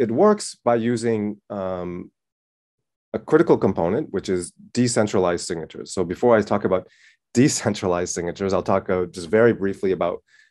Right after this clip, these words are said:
um, what I guess we might call a centralized signature, right? So, um, uh, and, and here, so this is just a plain old digital signature. It's a classic cryptographic concept. And the way digital signatures work is that,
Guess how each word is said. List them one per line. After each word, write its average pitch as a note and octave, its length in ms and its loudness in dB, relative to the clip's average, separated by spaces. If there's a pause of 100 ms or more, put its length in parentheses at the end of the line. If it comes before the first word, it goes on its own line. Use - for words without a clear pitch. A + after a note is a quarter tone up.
(140)
um, F2 420 -4
what F2+ 240 -8
I E2+ 80 -2
guess - 180 -4
we F#2 80 0
might F2 180 -4
call E2 460 -2 (300)
a - 40 -14
centralized F2 680 -4
signature, - 500 -12 (100)
right? G2+ 240 -4
So, F#2+ 400 4 (360)
um, E2+ 460 -4 (200)
uh, F2+ 440 -2 (300)
and, F#2 320 -4 (120)
and F#2+ 160 -2
here, B2+ 560 6 (340)
so A#2+ 140 0
this C3+ 100 0
is C#3 60 -6
just C#3+ 120 0
a - 40 -2
plain B2+ 260 2
old A2+ 260 4 (140)
digital A2+ 300 0
signature. G2 420 -6
It's G#2 140 -10
a E2 60 -6
classic F#2+ 440 -2 (220)
cryptographic G2+ 480 -4
concept. - 480 -4 (600)
And G2+ 380 4
the G2+ 60 2
way A2+ 240 6
digital A#2+ 340 2
signatures A#2 460 -2
work F2 340 -2
is E2+ 180 -4
that, F#2 220 -2